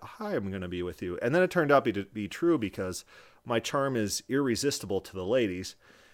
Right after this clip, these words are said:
And then, uh, we got married. <laughs> Does that mean, that mean that was from God? Does it? Okay, so this preface is very, ah, I'm reading it, I'm like, "Oh, this is bad." And he ties it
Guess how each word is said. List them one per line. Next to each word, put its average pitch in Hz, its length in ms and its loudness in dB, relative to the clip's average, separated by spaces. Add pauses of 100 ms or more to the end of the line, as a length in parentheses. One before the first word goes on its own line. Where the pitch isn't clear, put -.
(100)
And 120 160 -2
then, 135 240 4
uh, 117 160 4
we 127 140 2
got 117 200 6
married. 110 640 2
<laughs> - 60 -20 (440)
Does 107 100 -8
that 117 160 6
mean, 120 220 2 (540)
that 110 180 2
mean 110 160 0
that 110 80 4
was 104 140 0
from 104 180 -4
God? 98 360 4 (540)
Does 135 180 6
it? - 220 2 (380)
Okay, 113 380 6
so 117 600 6 (500)
this 170 200 4
preface 107 840 2
is 107 300 2
very, 180 720 4 (800)
ah, 151 260 0
I'm 113 160 -2
reading 151 320 2
it, 95 160 0
I'm 104 120 -8
like, 92 240 -8
"Oh, 139 480 -2
this 123 160 -6
is 107 140 -4
bad." 113 340 4 (360)
And 113 100 -4
he 143 80 0
ties 196 320 2
it 135 200 2